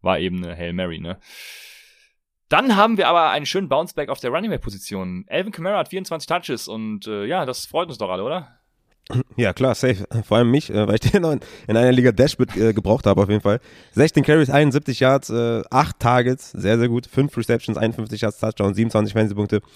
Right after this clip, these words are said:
Speaker 2: Bounceback, sehr, sehr schön. Gott sei Dank haben wir wieder einen Top vier Running Back. Die sind ja ein bisschen rar, ne? Da sind wir sehr, sehr froh, wenn wir da einen abgreifen
Speaker 1: Ja.
Speaker 2: können. Von daher sehr, sehr schöner Bounceback auf jeden Fall. Und, äh, auf, auf der anderen Seite Antonio Gibson. Gott sei Dank, ähm, ich hab ja einen Start-Sit auf, auf Twitter gemacht und Start-Sit im Discord,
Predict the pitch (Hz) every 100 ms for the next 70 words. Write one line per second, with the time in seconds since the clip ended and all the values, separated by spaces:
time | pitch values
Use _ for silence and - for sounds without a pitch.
0 | - _ - 131 - 123 127 - 101 135
1 | 139 139 143 139 131 107 139 135 127 131
2 | 123 156 139 135 139 - 147 - 147 120
3 | 135 139 135 143 _ - _ 104 113 147
4 | 123 131 117 90 104 160 123 139 117 120
5 | 104 135 135 139 123 117 107 110 110 101
6 | 110 110 110 117 _ _ _ - 95 104
7 | 101 101 113 113 107 98 98 104 92 95
8 | 95 92 113 120 185 - 165 170 135 110
9 | 120 113 143 147 165 165 139 156 135 147
10 | - 226 - _ _ - 147 180 180 143
11 | 220 - - 139 143 139 131 165 156 139
12 | 120 80 - 139 - - 117 - 110 165
13 | 175 147 143 139 131 127 - 151 117 143
14 | - 190 196